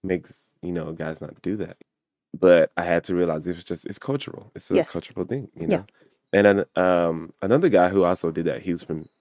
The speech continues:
Speaker 1: Houston.
Speaker 2: Yes.
Speaker 1: No guy to me
Speaker 2: Yes.
Speaker 1: who has ever done that has ever been from the
Speaker 2: From
Speaker 1: West
Speaker 2: L A.
Speaker 1: Coast.
Speaker 2: <laughs>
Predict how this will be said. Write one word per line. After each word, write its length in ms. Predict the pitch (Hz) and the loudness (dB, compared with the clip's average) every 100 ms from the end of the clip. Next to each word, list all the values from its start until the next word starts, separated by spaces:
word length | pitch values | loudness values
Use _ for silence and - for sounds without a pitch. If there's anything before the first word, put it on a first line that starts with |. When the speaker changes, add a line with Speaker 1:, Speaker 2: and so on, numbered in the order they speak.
| _ | _
Speaker 1:
Houston. 400 | - 98 - - _ _ _ _ _ _ - | -8 -8 -8 -16 _ _ _ _ _ _ -6
Speaker 2:
Yes. 300 | 196 175 98 | -4 -2 4
Speaker 1:
No 200 | 117 139 | 6 8
guy 340 | 131 123 123 123 | 6 4 4 2
to 240 | - 120 | -2 2
me 140 | 117 | 6
Speaker 2:
Yes. 80 | 113 | 6
Speaker 1:
who 360 | 110 104 101 101 | 6 8 8 4
has 100 | 92 - - | 2 0 0
ever 200 | 95 104 | 2 2
done 200 | 85 82 | 2 2
that 120 | 71 | 0
has 180 | 90 73 - | -2 -4 -4
ever 200 | 76 73 | -2 -2
been 280 | 151 143 151 | -4 -8 -8
from 180 | - 151 | -10 -2
the 40 | |
Speaker 2:
From 140 | 190 175 | 0 0
Speaker 1:
West 120 | - | 0
Speaker 2:
L 140 | 160 | -2
A. 40 | 156 | -4
Speaker 1:
Coast. 240 | - - | -2 -4
Speaker 2:
<laughs> 40 | - | -4